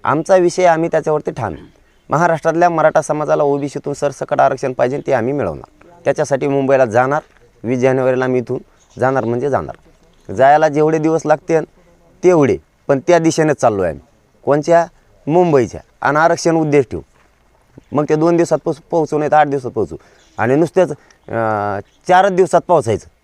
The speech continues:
रात्रंदिवस, हां, पोहोचायचं. आणि लोकांचं दुखायला लागलं, तिथे ॲडमिट करायचे का?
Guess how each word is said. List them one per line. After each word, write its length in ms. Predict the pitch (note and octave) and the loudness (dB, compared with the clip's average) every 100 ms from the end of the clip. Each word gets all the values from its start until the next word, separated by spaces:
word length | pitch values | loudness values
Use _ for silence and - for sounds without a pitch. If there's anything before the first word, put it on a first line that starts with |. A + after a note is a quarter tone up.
| _ _ A#2+ | _ _ 0
रात्रंदिवस, 580 | E3 E3 D3 C3+ A2 E2+ _ _ | 2 2 2 4 2 0 _ _
हां, 140 | D#3+ G#3+ G#3+ | -4 -2 2
पोहोचायचं. 400 | G3+ C#3+ A2 F2 - _ _ | 2 2 0 -2 -10 _ _
आणि 240 | B2 D3 D#3 | -2 0 2
लोकांचं 340 | F#3+ F3 F3 | 4 4 2
दुखायला 300 | F#3+ C#3+ D3 | 2 2 2
लागलं, 140 | D#3 D#3+ | 2 2
तिथे 260 | G3+ E3+ | 2 2
ॲडमिट 320 | E3 F#3 F#3+ | 4 4 2
करायचे 280 | - C#3+ | 4 2
का? 80 | B2+ | 2